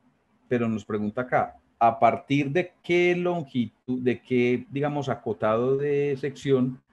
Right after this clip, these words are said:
le vamos a poner una barra intermedia a la sección pequeña? Entonces la opción es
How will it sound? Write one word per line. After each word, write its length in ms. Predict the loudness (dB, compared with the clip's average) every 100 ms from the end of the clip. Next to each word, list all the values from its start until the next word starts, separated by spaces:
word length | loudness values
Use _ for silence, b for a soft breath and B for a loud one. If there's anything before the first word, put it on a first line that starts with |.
| _ _
le 160 | 2 4
vamos 260 | 4 2
a 100 | -2
poner 280 | -2 -2 0
una 180 | 2 6
barra 300 | 6 6 4
intermedia 600 | 0 -2 0 0 4 2
a 140 | 2
la 140 | -4 -6
sección 360 | -10 -12 -10
pequeña? 480 | -10 -10 -6 -6 -8 _ _ _ _ _
Entonces 280 | -14 -6 -2
la 100 | -2
opción 300 | -4 -2 0
es 240 | 0 -2